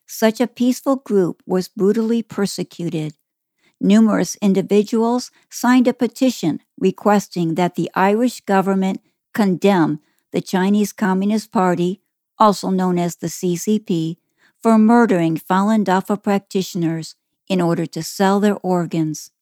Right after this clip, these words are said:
Mister Huang, a young man from Taiwan, said that he learned about the persecution through online videos.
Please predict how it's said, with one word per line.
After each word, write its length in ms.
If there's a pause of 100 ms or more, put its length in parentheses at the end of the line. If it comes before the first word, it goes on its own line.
(1120)
Mister 380
Huang, 680
a 120
young 320
man 240
from 200
Taiwan, 760 (260)
said 280
that 160
he 180
learned 340
about 300
the 100
persecution 880
through 260
online 560
videos. 680